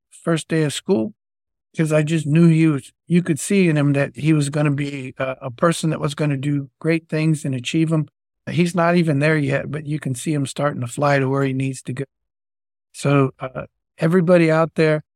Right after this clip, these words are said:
help support Daraj if you can. Help support a teacher in your area, and just keep doing what you're doing, 'cause one thing I've noticed, all the Rotary people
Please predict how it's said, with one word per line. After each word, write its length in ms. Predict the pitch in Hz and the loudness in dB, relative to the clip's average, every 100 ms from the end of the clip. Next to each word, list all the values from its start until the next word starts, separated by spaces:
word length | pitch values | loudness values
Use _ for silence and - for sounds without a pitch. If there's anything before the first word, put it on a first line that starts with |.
| _ _ _ _ _ _ | _ _ _ _ _ _
help 220 | 165 190 | 0 2
support 440 | - 165 - 170 170 | 0 -6 0 0 0
Daraj 440 | 147 156 160 156 | 2 4 4 2
if 160 | 143 135 | -2 -6
you 40 | |
can. 440 | - 147 139 135 - _ _ _ | -4 -2 -2 -4 -10 _ _ _
Help 220 | - 196 196 | 0 0 0
support 580 | - 165 - 170 165 160 - | -6 -6 0 2 2 -2 -8
a 120 | 123 | -10
teacher 420 | - 160 - 151 | -2 -2 0 -2
in 60 | 143 | 0
your 180 | 147 | -2
area, 480 | 131 147 143 147 143 _ _ _ | 0 0 0 -4 -14 _ _ _
and 260 | 160 151 143 | 0 0 0
just 240 | 151 208 | -2 -2
keep 260 | - 226 190 | 0 0 2
doing 240 | 185 190 | 2 4
what 200 | 175 160 | 4 2
you're 100 | 147 | -4
doing, 280 | 139 156 139 | 0 0 0
'cause 260 | - 131 135 - _ _ | -4 -10 -10 -18 _ _
one 200 | 139 170 | 0 0
thing 220 | 170 185 170 | 2 2 2
I've 160 | 156 | 2
noticed, 480 | 151 156 160 147 - _ - | 2 2 2 -2 -8 _ 2
all 160 | 175 | 4
the 120 | 185 | 4
Rotary 380 | 165 170 170 170 | 4 4 4 2
people 540 | 165 170 165 170 160 | 2 2 2 2 0